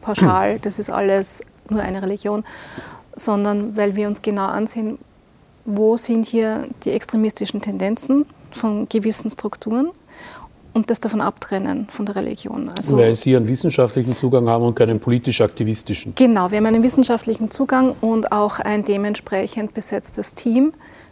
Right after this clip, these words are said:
Speaker 1: mit den Ausbildungen, den Hintergründen. Und es ist auch ganz wichtig, dass man einfach dieses Wissen, diese Ausbildung auch mit hat, um gewisse Dinge richtig zu lesen.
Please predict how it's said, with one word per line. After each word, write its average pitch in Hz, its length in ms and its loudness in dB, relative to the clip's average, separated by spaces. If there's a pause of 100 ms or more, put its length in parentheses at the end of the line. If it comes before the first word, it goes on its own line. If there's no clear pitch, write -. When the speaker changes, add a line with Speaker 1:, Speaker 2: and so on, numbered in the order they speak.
Speaker 1:
mit 220 160 2 (580)
den 202 220 -2
Ausbildungen, 220 580 -2
den 202 100 -2
Hintergründen. 226 720 -2 (1160)
Und 214 520 6
es - 160 -2
ist 240 160 2
auch 220 140 0
ganz 220 240 0
wichtig, 220 340 0
dass 214 160 -2
man 208 100 0
einfach 208 260 -4
dieses 208 460 -2
Wissen, 208 580 -2 (200)
diese 208 200 -2
Ausbildung 208 420 -2
auch 196 180 -8
mit 208 300 -4
hat, 190 200 -4
um 202 400 -2
gewisse 208 520 -2
Dinge 202 380 -4
richtig 202 400 -4
zu - 120 -4
lesen. 196 500 -2